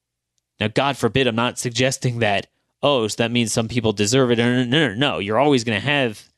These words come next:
rape, and you did, and that always needs to be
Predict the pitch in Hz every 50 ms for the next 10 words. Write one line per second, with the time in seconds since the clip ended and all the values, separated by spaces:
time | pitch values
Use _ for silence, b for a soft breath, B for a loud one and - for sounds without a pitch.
0 | _ _ _ - 117 107 110 - - 113 104 95 87 131 151 156 123 104 110 110
1 | 110 110 104 - - - - - - 123 117 110 113 113 120 120 113 113 117 110
2 | - - - 113 104 98 -